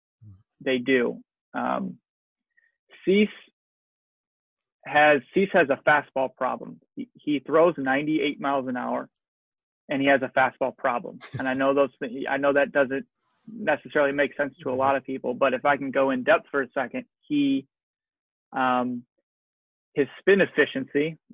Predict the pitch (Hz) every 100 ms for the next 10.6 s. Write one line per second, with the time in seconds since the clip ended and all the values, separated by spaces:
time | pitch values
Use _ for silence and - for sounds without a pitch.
0 | 233 143 135 135 139 131 - 131 135 135
1 | 127 - 180 175 147 139 139 135 131 -
2 | 156 156 135 135 135 131 120 - 135 131
3 | - 120 123 131 127 - 139 151 - -
4 | 147 135 131 127 _ _ _ _ _ _
5 | 233 135 139 135 - 131 135 123 120 104
6 | 98 101 104 - 139 143 151 135 - -
7 | 147 160 - 151 135 135 135 131 135 131
8 | 127 127 120 131 - - - - - _
9 | _ _ _ _ 123 127 123 123 - _
10 | 135 127 131 127 123